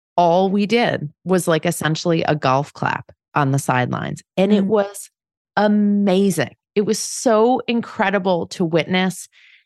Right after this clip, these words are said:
Speaker 1: the girls' freedom because they weren't worried about what their parents were saying or doing or thinking. They were free to move their bodies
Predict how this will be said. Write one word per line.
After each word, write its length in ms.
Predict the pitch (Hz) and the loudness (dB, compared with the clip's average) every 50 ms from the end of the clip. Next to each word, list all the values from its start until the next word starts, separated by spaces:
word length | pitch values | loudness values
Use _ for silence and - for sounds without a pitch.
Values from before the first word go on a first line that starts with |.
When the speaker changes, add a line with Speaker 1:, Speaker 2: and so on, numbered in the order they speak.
| _ _ - | _ _ -2
Speaker 1:
the 100 | 202 208 | -2 -2
girls' 720 | 170 - - 190 180 180 185 190 202 202 202 190 - - _ _ _ _ _ _ _ | -2 -2 0 0 0 2 0 0 -2 -2 -2 -4 -8 -14 _ _ _ _ _ _ _
freedom 600 | - - - - - 262 285 311 339 277 - - - - _ _ _ _ _ _ _ _ _ _ _ _ - | -20 -20 -12 -4 0 2 4 4 4 2 2 -2 -4 -12 _ _ _ _ _ _ _ _ _ _ _ _ -2
because 340 | 240 - - 269 262 214 | -2 0 0 0 -2 2
they 140 | - 262 247 | 2 2 2
weren't 480 | 233 196 208 247 254 269 294 294 - - | 2 2 2 2 4 4 2 0 0 -4
worried 540 | 196 196 233 262 277 294 269 - 170 156 - | 0 2 2 4 4 2 2 2 0 0 0
about 300 | - 175 175 170 - - | 0 2 0 0 0 0
what 180 | 202 208 - | -2 -2 0
their 120 | - 220 214 | -2 -4 -4
parents 440 | - - 202 196 190 185 180 - | -2 -4 -2 0 0 -2 -2 -4
were 100 | - 160 | -8 -10
saying 640 | 143 - - - - 262 240 233 233 220 202 196 170 | -8 -8 -10 -4 -2 0 2 2 2 0 0 -2 0
or 160 | 143 147 143 | 0 -2 -2
doing 480 | 135 - 208 226 220 220 214 214 202 190 | -2 -2 0 2 2 2 2 0 0 0
or 160 | - 160 156 | 0 -2 -2
thinking. 460 | 143 - - 214 208 - 208 196 190 | -2 -2 -2 -2 0 0 0 0 0
They 140 | 175 185 185 | 0 0 0
were 140 | 175 185 190 | 0 -2 -4
free 460 | 170 - - - - 247 240 233 240 240 | -4 -6 -12 -6 -2 0 0 2 2 2
to 80 | 220 | 2
move 400 | 202 196 196 202 214 220 220 185 | 2 2 2 2 2 2 0 0
their 140 | 185 214 208 | 0 0 0
bodies 600 | 196 - 190 185 185 185 185 180 180 175 - - | 0 -2 -2 -2 -2 -2 -2 -4 -4 -6 -8 -12